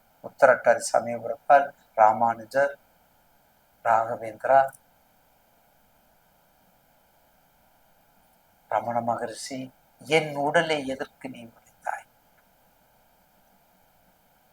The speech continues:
என் உடலை தோற்றுவித்ததற்கு என்ன காரணம்? உன்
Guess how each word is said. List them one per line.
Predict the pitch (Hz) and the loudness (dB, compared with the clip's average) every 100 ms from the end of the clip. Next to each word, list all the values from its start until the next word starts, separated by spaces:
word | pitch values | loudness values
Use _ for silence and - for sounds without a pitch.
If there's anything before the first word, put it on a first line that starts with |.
| _ - | _ -8
என் | 143 143 | -4 -2
உடலை | 143 156 180 175 170 | 0 2 2 0 -2
தோற்றுவித்ததற்கு | 156 165 - 160 - 151 131 - 123 | -2 -2 -2 -10 -6 -6 -6 -8 -6
என்ன | 127 151 165 - | -8 -6 -8 -2
காரணம்? | 127 113 107 - _ _ _ _ _ _ _ _ _ _ _ _ _ _ _ _ _ _ _ _ _ _ _ _ _ _ _ _ _ _ - | 0 0 -2 -14 _ _ _ _ _ _ _ _ _ _ _ _ _ _ _ _ _ _ _ _ _ _ _ _ _ _ _ _ _ _ -4
உன் | 143 156 | 0 0